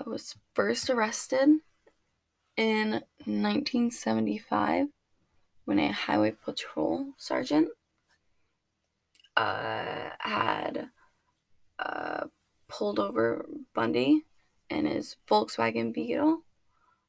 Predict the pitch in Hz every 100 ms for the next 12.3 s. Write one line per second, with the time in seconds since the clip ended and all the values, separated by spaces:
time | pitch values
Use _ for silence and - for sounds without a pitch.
0 | _ - - 50 50 - - - - 151
1 | 151 147 - - - - _ _ _ _
2 | _ _ _ _ _ _ _ _ _ _
3 | _ _ _ _ - 226 233 - 226 220
4 | 214 233 233 240 - - 165 233 247 285
5 | 294 _ _ _ _ _ _ _ _ _
6 | _ _ _ - - - - - 240 240
7 | - _ _ 202 208 226 220 - - 254
8 | - 131 131 - _ _ _ _ _ _
9 | _ - _ 190 185 - - - - -
10 | - - - - - - - - - -
11 | - - 254 - 240 240 214 - 220 220
12 | 214 -